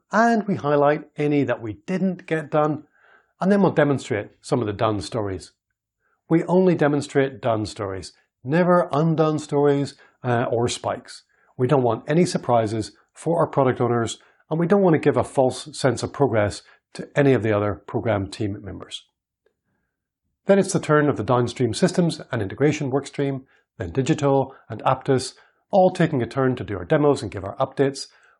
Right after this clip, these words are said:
responding to questions as we go along. There's normally some great technical questions, but not a lot of meaningful feedback, and I think that's just a factor of the size of the audience. Often we're finished up before two hours is over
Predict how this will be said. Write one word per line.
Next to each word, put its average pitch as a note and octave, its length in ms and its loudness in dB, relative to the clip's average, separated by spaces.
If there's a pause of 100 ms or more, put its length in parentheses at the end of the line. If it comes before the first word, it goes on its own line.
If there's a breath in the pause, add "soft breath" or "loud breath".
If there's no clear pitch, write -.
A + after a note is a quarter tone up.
responding F3 600 0
to D3 80 0
questions B2+ 640 -2
as A2 180 -2
we G#2+ 80 -6
go G2 160 -6
along. F2 240 -8 (920)
There's F3 200 2
normally A3 260 4
some C3+ 140 -2
great B2 280 0
technical D3+ 320 -4
questions, E3 460 -2
but E3+ 220 -2
not E3+ 300 0
a D3 140 -2
lot C#3 200 2
of A2 80 -2
meaningful B2 420 2
feedback, G2+ 520 -4 (240)
and D3 100 0
I C3+ 40 4
think E3 180 0
that's B2+ 180 2
just - 300 -2 (320 soft breath)
a B2+ 80 -6
factor A#2 340 0
of G#2 120 -4
the G2+ 80 -4
size A#2 400 -2
of G2 80 -6
the G#2+ 100 -4
audience. G2+ 520 -6 (2250)
Often G#3+ 440 0
we're C#3 100 -4
finished - 400 0
up - 140 0 (240)
before B2+ 280 -2
two D#3 220 0
hours C3+ 160 4
is A#2 100 -8
over E3 400 0